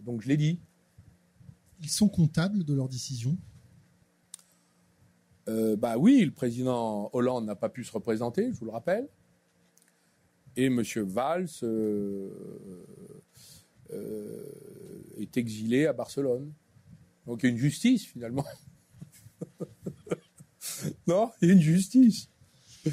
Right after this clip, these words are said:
Speaker 1: On, on finit toujours par payer la facture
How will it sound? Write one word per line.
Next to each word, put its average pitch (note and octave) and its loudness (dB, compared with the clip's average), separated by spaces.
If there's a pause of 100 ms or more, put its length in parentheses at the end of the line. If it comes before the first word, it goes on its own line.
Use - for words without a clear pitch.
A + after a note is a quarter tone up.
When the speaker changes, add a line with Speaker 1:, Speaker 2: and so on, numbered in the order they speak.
(380)
Speaker 1:
On, G#3 2
on A#3 4
finit C4+ 6
toujours C#4+ 4
par - -8
payer D3+ 4
la C3+ 2
facture C3 -6